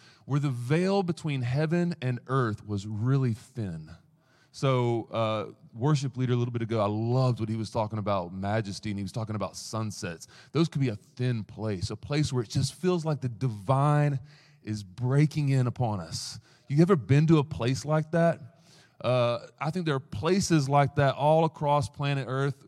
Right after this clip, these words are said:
here in, uh, beautiful Southern California. You got a lot of places like that. So those could be thin places.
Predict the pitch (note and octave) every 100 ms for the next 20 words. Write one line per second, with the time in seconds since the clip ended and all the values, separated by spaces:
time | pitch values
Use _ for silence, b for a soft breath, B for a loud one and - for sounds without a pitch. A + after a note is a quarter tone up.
0 | A#2 C#3+ C#3+ A#2 - - A#2 G#2+ G2+ G#2
1 | C#3+ D#3+ - C3 A#2 D3 C3+ C3+ C3+ -
2 | B2+ A#2+ - B2 B2 A#2+ A#2 B2 G#2+ G2+
3 | G#2 A2+ A2 A2 A2 G#2+ G#2 G2 G2+ G2+
4 | G#2+ G#2+ - B2 G#2+ B B B F#3+ G3
5 | F#3 F#3 - - F#3+ F#3+ E3+ D#3 D#3+ D3+
6 | B2 G#2+ -